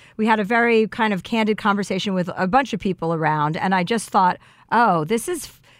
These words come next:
this is more freeing," and you were more free than I was at that point, which I thought, "Oh, how ironic. I'm known as this person who's outspoken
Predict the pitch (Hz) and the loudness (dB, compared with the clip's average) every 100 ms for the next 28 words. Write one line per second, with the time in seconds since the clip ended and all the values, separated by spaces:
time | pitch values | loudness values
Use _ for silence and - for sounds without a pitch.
0 | _ 254 370 277 247 240 226 233 240 220 | _ 0 0 0 2 2 0 0 2 2
1 | 208 196 214 _ _ - - 196 196 208 | 0 -4 -10 _ _ -20 -4 0 2 4
2 | 277 269 233 208 202 180 175 190 170 165 | 4 4 4 4 2 0 -2 -4 -2 -2
3 | - 185 190 185 196 147 - - - 160 | -4 0 2 4 2 0 -8 -14 -4 -2
4 | 151 139 - - 135 92 _ - - 202 | 0 -2 -2 -4 -6 -6 _ -20 -8 0
5 | 208 214 196 240 214 180 - 214 185 180 | 2 4 2 4 4 4 2 2 2 4
6 | 214 208 190 185 190 160 139 - 196 226 | 2 4 2 4 4 2 -6 0 2 2
7 | 220 208 202 190 170 196 - 196 190 190 | 2 0 0 -2 -4 -8 -4 -4 -2 -2
8 | 180 185 190 185 180 - 190 185 185 175 | -2 0 2 2 -2 -2 -2 0 -2 -2
9 | 175 | -4